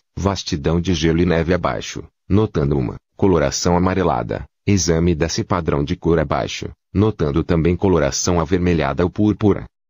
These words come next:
Circulando esta área com duas voltas completas e voltando ao curso traçado. Checagem de posição novamente com a base do campo e transmitindo informação sobre as colorações no gelo e na neve abaixo.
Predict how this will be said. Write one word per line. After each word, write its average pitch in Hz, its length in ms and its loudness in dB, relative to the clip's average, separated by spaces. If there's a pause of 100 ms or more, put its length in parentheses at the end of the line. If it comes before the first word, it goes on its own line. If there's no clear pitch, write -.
(200)
Circulando 82 600 0
esta 85 240 0
área 80 240 0
com 98 160 -2
duas 107 320 0
voltas 71 400 -4
completas 90 640 0
e 90 40 0
voltando 98 460 2
ao 98 100 2
curso 107 360 -2
traçado. 90 560 -4 (500)
Checagem 78 560 -2
de 80 140 -4
posição 76 520 0
novamente 78 600 -2
com 87 180 0
a 71 60 -2
base 76 340 -4
do 80 140 -2
campo 73 320 -2
e 85 40 0
transmitindo 95 600 0
informação 92 600 0
sobre 90 260 0
as 73 100 -2
colorações 82 760 0
no 85 100 2
gelo 80 260 2
e 87 60 2
na 80 160 0
neve 82 260 2
abaixo. 73 480 -4